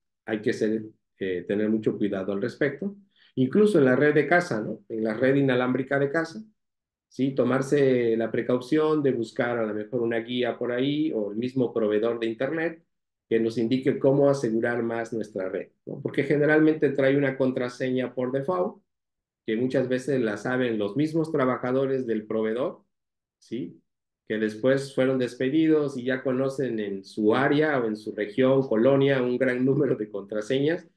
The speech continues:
y se vuelve vulnerable. Entonces, hay que cambiarlas,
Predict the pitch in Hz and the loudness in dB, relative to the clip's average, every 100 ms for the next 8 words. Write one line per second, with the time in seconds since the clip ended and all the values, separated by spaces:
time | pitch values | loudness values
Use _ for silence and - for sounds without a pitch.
0 | _ - 110 117 120 131 135 127 113 107 | _ -8 -2 2 4 6 4 4 2 0
1 | 104 95 85 - _ _ _ _ - - | -2 -6 -10 -16 _ _ _ _ -18 -18
2 | _ _ _ _ - - 123 _ 139 139 | _ _ _ _ -10 -10 -14 _ -4 0
3 | 156 156 160 160 170 220 | 0 4 4 4 2 0